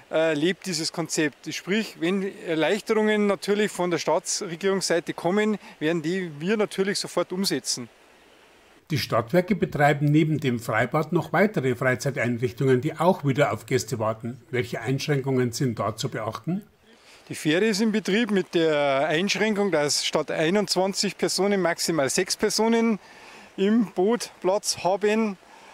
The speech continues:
Speaker 1: und auch Maskenschutz, also Maske zu tragen ist.
Speaker 2: Wie sieht das denn für die Stadtwerke wirtschaftlich aus?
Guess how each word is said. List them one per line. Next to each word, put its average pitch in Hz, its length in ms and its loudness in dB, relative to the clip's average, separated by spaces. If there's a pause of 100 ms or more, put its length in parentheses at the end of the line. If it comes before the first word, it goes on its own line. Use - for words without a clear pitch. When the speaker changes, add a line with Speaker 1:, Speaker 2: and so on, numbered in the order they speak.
(300)
Speaker 1:
und 208 220 2
auch 170 500 0
Maskenschutz, 156 600 0
also 160 180 2
Maske 147 540 0
zu - 80 -8
tragen 147 320 0
ist. - 360 -4 (600)
Speaker 2:
Wie 139 120 -2
sieht 175 280 0
das 143 160 0
denn 135 180 0
für 135 140 -2
die 120 100 -4
Stadtwerke 117 640 -2
wirtschaftlich 156 580 -2
aus? 113 320 -6